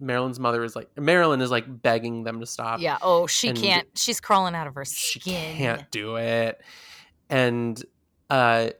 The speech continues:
Speaker 1: and Will says, "No, I want you to say it." And George says it. He says,
Speaker 2: And it's very
Speaker 1: "Fine."
Speaker 2: mu-, well,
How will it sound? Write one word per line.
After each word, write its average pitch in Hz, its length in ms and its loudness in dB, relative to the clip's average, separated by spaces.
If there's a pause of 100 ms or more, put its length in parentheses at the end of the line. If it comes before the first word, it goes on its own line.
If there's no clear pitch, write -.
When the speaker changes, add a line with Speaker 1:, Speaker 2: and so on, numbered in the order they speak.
(260)
Speaker 1:
and 135 120 -2
Will 123 140 0
says, 120 320 -2
"No, 151 300 -2
I 123 80 -2
want 117 200 0
you 143 100 -6
to 151 100 -12
say 160 260 -6
it." - 180 -10 (140)
And 120 380 -4 (920)
George 123 300 -4
says - 260 -10
it. - 180 -20 (1800)
He 135 100 -2
says, 110 400 -6
Speaker 2:
And 247 120 2
it's 247 240 -2
very 262 340 4
Speaker 1:
"Fine." 254 160 -2
Speaker 2:
mu-, 226 100 -8
well, 247 340 2